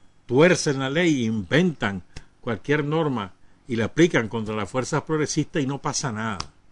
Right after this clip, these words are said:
Eso demuestra Ecuador. Entonces las circunstancias fueron muy difíciles, dio una gran pelea Andrés Arauz en esa circunstancia, hay que reconocerlo.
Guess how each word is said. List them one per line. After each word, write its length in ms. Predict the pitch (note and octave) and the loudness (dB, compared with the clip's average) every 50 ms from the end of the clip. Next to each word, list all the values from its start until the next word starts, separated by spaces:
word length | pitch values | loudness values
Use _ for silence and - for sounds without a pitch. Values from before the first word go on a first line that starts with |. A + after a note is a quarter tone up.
| _ - _ _ _ _ _ _ _ _ _ _ - | _ -20 _ _ _ _ _ _ _ _ _ _ -20
Eso 360 | A2 - C3 A#2+ B2+ C3 - - - - | -14 -8 -6 -4 -4 -6 -8 -12 -16 -16
demuestra 640 | A2+ G#2+ - B2 G#2 A2 A#2 A#2 G#2+ - - C3+ | -14 -6 -4 -4 -2 -2 -4 -6 -6 -6 -6 -8
Ecuador. 560 | A2+ - - A2+ E2+ F2 F2 F#2+ G2 F#2+ F#2 E2 - - - - - _ _ _ _ _ _ _ _ _ _ _ _ _ _ _ _ _ _ _ _ _ _ _ _ _ _ - - - _ - - - _ - - - _ _ _ _ _ _ | -6 -6 -8 -8 -8 -8 -8 -10 -10 -10 -10 -14 -16 -20 -20 -20 -20 _ _ _ _ _ _ _ _ _ _ _ _ _ _ _ _ _ _ _ _ _ _ _ _ _ _ -20 -20 -20 _ -20 -20 -20 _ -20 -20 -20 _ _ _ _ _ _
Entonces 320 | - A#2 G2+ - C3+ A2+ | -8 -6 -4 -2 0 0
las 100 | A2+ G#2 | 0 0
circunstancias 640 | - C3 G2+ - B2+ G#2+ F#2 - C#3 D3+ E3+ F3 - | 0 -2 -2 -2 -4 -4 -2 -2 0 2 2 2 4
fueron 320 | - E3 E3+ E3 C#3 A2+ | 4 2 2 2 2 0
muy 200 | G#2+ C3 F3+ G3+ | 2 2 2 2
difíciles, 500 | F#3+ F3+ - - D#3 D3+ - - D3+ B2 | 2 0 0 0 0 -2 0 0 0 0
dio 140 | G#2 A2 B2 | 0 0 0
una 180 | D#3 E3+ C#3 A#2 | 0 0 -2 0
gran 220 | A2 B2 D3 D3+ | 0 0 -2 -2
pelea 380 | - B2 G2+ G2 A2 D3 E3 - | -2 -4 -2 0 0 0 0 -2
Andrés 240 | G2+ F2+ A#2 C#3 | -4 -4 -4 -4
Arauz 360 | C3 B2 C3 C3+ A#2+ A2+ A2 A#2 | -4 -2 -2 -2 0 0 -2 -2
en 60 | B2 | -2
esa 160 | A#2+ D3 B2+ | -2 -4 -2
circunstancia, 840 | - D3 C#3+ B2+ - D3+ C3 G#2+ - - G2+ G2+ G2+ G2 - B2 | -2 -2 -4 -4 -4 -6 -8 -8 -6 -6 -6 -6 -8 -8 -8 -8
hay 60 | A2 F#2 | -8 -8
que 160 | - F2 D#2 | -10 -12 -10
reconocerlo. 720 | F2+ G#2+ - C3+ C#3 D3+ C#3+ - - F#2+ E2+ F#2 G2+ G#2+ | -10 -10 -8 -6 -6 -6 -6 -4 -4 -6 -6 -6 -10 -12